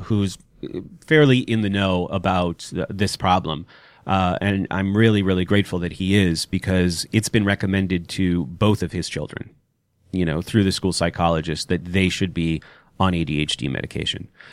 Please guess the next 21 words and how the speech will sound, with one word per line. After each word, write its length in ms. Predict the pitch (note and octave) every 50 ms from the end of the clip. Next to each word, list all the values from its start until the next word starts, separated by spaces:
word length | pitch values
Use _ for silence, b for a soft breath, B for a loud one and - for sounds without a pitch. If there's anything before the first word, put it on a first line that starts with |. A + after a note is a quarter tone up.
| B B
And 100 | A#2 A#2+
I 120 | A#2+ A2+
begged 440 | G#2 G2 F#2+ - C3+ C3+ C3+ A#2 -
him, 200 | G#2 E2 D#2 - -
I 100 | G#2 G#2
begged 400 | F#2 F#2 _ - B2+ B2+ A#2 -
him, 160 | G#2 F2 F2+
like, 200 | F#2 F2+ - _
"Just 460 | - - - A#2+ B2+ C#3 - - - _ _
let 280 | A2 G#2 A2+ A#2+ - -
me 120 | A2+ A#2
come 440 | A2 _ - - A2 G2 F2+ F2+ F2 - _ _ _ _
to 180 | - A#2+ A2 G2+
a 40 |
meeting 520 | G2 G#2 A2+ A#2 A2 - C#2+ - - - _ _ _ _ _ _ _ _ -
and 160 | G2 G2+ G2
we'll 140 | G2 G2 F#2
say, 580 | - - - A#2 G#2 G2+ G2 F#2+ F#2+ F#2 F2+ b b b b b b _ _
'I'm 160 | F#2+ G2+ G#2
the 60 | A2
tutor.' 380 | - - A3 A#3+ D#3 - -